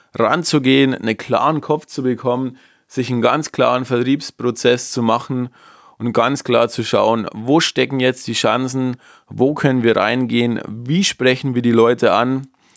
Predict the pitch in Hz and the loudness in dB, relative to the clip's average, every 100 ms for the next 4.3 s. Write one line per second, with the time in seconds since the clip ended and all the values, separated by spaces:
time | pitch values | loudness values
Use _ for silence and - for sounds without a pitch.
0 | _ 107 101 156 139 123 131 143 135 123 | _ -4 -2 -2 -4 0 0 0 -2 0
1 | 120 113 113 135 135 127 120 - - 135 | 0 2 2 0 2 0 0 -8 -2 2
2 | 143 135 120 113 120 117 110 104 107 113 | 2 2 0 0 2 0 0 2 2 0
3 | - _ _ _ _ - 165 139 131 135 | -6 _ _ _ _ 2 2 4 4 4
4 | 143 135 147 | 4 2 0